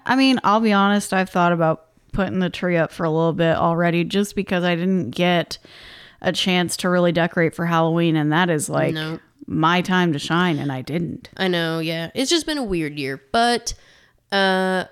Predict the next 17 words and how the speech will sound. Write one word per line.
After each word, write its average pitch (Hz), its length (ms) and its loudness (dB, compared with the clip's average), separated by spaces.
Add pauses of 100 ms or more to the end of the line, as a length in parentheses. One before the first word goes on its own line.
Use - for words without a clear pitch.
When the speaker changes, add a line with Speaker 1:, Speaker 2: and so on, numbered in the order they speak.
(120)
Speaker 2:
anyway, 185 340 2
well, 165 240 -4 (120)
happy 170 440 -4
Thanksgiving. 214 1120 -4 (220)
You're 165 220 -8
listening 170 440 -6
to 185 180 -6
us, - 540 -4
uh, 180 580 -2 (300)
before, 208 640 0
during, 202 420 -2
or 196 160 -2
after 202 500 -4
being 175 340 -2
with 190 160 -4
your 202 140 -2
family. 180 580 -4